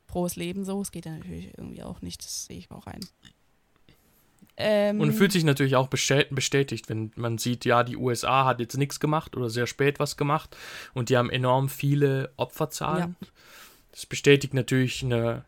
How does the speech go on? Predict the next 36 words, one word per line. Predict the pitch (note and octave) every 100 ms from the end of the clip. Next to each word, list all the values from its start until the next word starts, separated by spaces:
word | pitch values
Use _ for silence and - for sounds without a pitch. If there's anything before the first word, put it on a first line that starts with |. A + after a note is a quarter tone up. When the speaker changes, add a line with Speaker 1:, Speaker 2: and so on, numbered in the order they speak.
| -
Speaker 2:
härtere, | C#3 C3 - B2 A2+ - -
äh, | B2
Vorgehensweise | - B2+ A#2 A2+ - - A2+ A2
der | A2
eigenen | A2 A2 A2
Regierung | A2 A2+ A#2 A2 A2
wiederum. | A2+ A#2 A2+ - _ -
Speaker 1:
Genau. | A#2+ D3 F3 E3+ F3 - _ _ -
Speaker 2:
Ja. | - G2+ _ _
Speaker 1:
Auf | G3 A3
jeden | G#3+
Fall | G3 A3 G#3 G3+ -
Speaker 2:
Es | F3+ G#3
ist | -
komplex, | F#3 D#3+ D3 - -
Speaker 1:
noch | A#2+ A2
an |
Speaker 2:
Leute. | G#2+ F#3+
Speaker 1:
der | G3
Stelle | - G3 F#3+ F#3 - _ _ _ _ _ _ _ _ _ _ - -
ein | G3 F#3 F3+ D#3 - - A1+ - _ - _ _
kleines | - F#3+ F#3 -
Beileid | G3 G#3 G#3+
au-, | G2 D#2 D2+ B2
aussprechen | G3+ - G3+ G3 F#3+
an | F3+ F3 F3
die | F3
Leute, | F3 F3 F3 F3
die | E3+ E3 F3 -
wirklich | F3 E3+ F3+ -
jemanden | F3 E3+ F3 E3+
verloren | F3 F#3 G#3+ G#3
haben | G#3+ G#3+ G#3+ A3+
in | G3+
der | G3
Corona-Zeit. | - G3+ G3 G#3 - G#3+ A3